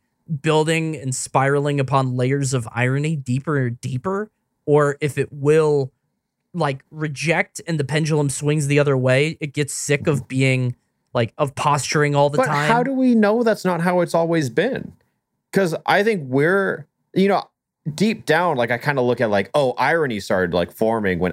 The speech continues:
Speaker 2: I was a teen.
Speaker 1: Yeah.
Speaker 2: But I'm sure everyone thinks the exact same thing. Like, I mean, stuff with, like, uh, a Seinfeld and stuff like that. Like, I'm sure
Speaker 1: Sure.
Speaker 2: behind closed doors, they were like, "This is a stupid bit if we do this, right?" Like, 'cause no one would actually do that.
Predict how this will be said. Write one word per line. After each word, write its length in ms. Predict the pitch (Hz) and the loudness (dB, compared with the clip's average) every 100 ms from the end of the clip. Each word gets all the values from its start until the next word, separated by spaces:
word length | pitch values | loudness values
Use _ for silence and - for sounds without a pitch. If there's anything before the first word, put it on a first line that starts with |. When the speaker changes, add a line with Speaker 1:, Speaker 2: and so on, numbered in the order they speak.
| - | 0
Speaker 2:
I 240 | 101 135 | 0 0
was 360 | 101 85 87 - | 0 -4 -4 -6
a 80 | 98 | -6
teen. 440 | - 90 76 69 - | -2 -2 0 -4 -4
Speaker 1:
Yeah. 260 | 165 135 131 | 0 2 2
Speaker 2:
But 80 | 151 | 0
I'm 80 | |
sure 240 | 160 214 - | 0 -4 -2
everyone 480 | 147 151 233 185 113 | -2 0 0 0 -2
thinks 260 | 120 113 - | -2 -2 0
the 80 | |
exact 360 | 110 101 117 120 | 0 2 0 0
same 180 | 107 92 | -2 -2
thing. 260 | 135 170 | 0 0
Like, 200 | 101 101 - | 0 0 0
I 80 | 117 | 0
mean, 160 | 117 | 0
stuff 380 | 107 156 151 151 _ _ _ _ | 0 0 -2 -4 _ _ _ _
with, 200 | 143 147 | -2 0
like, 320 | 143 127 117 _ _ _ _ _ _ | 0 0 -2 _ _ _ _ _ _
uh, 560 | - 123 117 110 104 98 - | -2 2 2 2 2 0 0
a 80 | 123 | -4
Seinfeld 880 | - - 113 165 196 80 62 - 104 | -2 -4 -2 -2 -2 -2 -2 -4 -4
and 120 | - | -4
stuff 300 | - 139 123 | 0 0 0
like 180 | 98 87 | 0 0
that. 140 | 131 120 | 0 0
Like, 180 | 95 | 0
I'm 140 | 110 113 | 0 -2
sure 300 | - - 139 | -4 0 2
Speaker 1:
Sure. 340 | 143 127 127 | 2 0 0
Speaker 2:
behind 380 | 117 120 139 135 | -2 -2 -2 -4
closed 340 | - 127 104 95 | -2 0 0 0
doors, 360 | 131 127 101 | 2 2 0
they 100 | 120 | 0
were 80 | 117 | 2
like, 200 | 113 113 - | 2 0 0
"This 240 | 143 135 | -2 -2
is 60 | 101 | -4
a 60 | |
stupid 360 | 90 - 87 80 | -4 -2 -2 0
bit 140 | 80 85 | 0 0
if 80 | 80 | 0
we 60 | |
do 160 | 82 87 | 0 0
this, 320 | 80 87 - | 2 0 0
right?" 220 | 90 90 | -2 0
Like, 160 | - 90 | 0 -2
'cause 100 | 95 | 0
no 120 | 98 | 2
one 100 | 98 | 2
would 100 | 92 | 2
actually 280 | 95 90 95 | 0 -2 -4
do 120 | 90 | 0
that. 260 | 95 98 - | 2 2 0